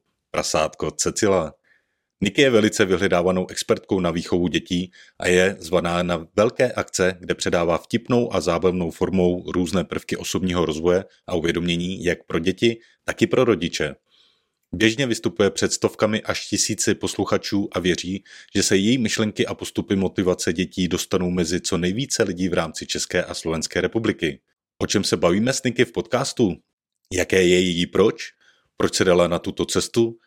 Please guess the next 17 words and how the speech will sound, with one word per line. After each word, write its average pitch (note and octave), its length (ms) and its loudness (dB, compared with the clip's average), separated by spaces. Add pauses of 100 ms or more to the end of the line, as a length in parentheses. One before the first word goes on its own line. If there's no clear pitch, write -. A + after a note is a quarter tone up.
(120)
a F#2+ 100 -6
proč F2 200 0
zrovna F2+ 300 2
děti F#2+ 400 0
a F#2+ 100 0
inspirovat F#2 600 -2
je? D2 160 -4 (420)
V - 60 -20
čem F2 180 -2
je E2 60 0
skvělá E2+ 640 0
a A2 100 -2
proč - 220 -4
se F#2+ 100 2
jí F2+ 300 0
tak A2 240 0
daří? A2+ 440 -2